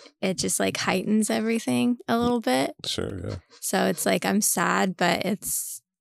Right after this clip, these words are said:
Speaker 1: I just feel so lucky to have, you know, people that I love, and
Speaker 2: Yeah.
Speaker 1: I don't know. Yeah, it's good.
Speaker 2: Yeah, my low is your client too.
Speaker 1: <laughs>
Speaker 2: So stressful.
Speaker 1: Yeah, I'm sorry that you're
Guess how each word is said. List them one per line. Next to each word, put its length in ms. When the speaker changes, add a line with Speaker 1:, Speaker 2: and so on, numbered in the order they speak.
Speaker 1:
I 100
just 300
feel 180
so 240
lucky 340
to 100
have, 340
you 220
know, 140
people 320
that 120
I 100
love, 440
and 400
Speaker 2:
Yeah. 220
Speaker 1:
I 40
don't 140
know. 260
Yeah, 160
it's 200
good. 300
Speaker 2:
Yeah, 140
my 180
low 240
is 160
your 160
client 400
too. 260
Speaker 1:
<laughs> 1200
Speaker 2:
So 300
stressful. 680
Speaker 1:
Yeah, 540
I'm 160
sorry 380
that 180
you're 360